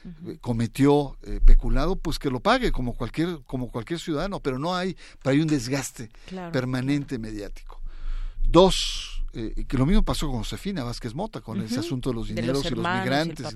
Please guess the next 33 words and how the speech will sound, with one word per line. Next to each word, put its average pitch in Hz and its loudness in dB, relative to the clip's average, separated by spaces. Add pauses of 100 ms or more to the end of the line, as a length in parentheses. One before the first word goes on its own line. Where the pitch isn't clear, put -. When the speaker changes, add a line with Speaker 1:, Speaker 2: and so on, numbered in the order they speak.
Speaker 1:
papá 180 -2 (180)
Speaker 2:
familia, 151 -6
Speaker 1:
también. 175 -8
Speaker 2:
y 185 -12
después 151 -4
dijeron 160 -4
de 143 -4 (200)
tres 147 -2
meses, 147 -6 (220)
"No, 147 -2
la 135 -8
Speaker 1:
No 131 -4
hay 127 -8
Speaker 2:
familia 190 -2
Speaker 1:
nada, 170 -2
Speaker 2:
no, - -8
no 131 -6
hay 202 2
Speaker 1:
pero 190 0
Speaker 2:
nada". - -10 (120)
Speaker 1:
le 175 -4
afectó 170 -4
en 185 -2
el 175 -4
momento, 180 -4
Speaker 2:
Pero 123 -2
por 120 -4
supuesto. 156 -6
Speaker 1:
que 170 -8
era 160 -10
el - -12
proceso 160 -12
electoral. 202 10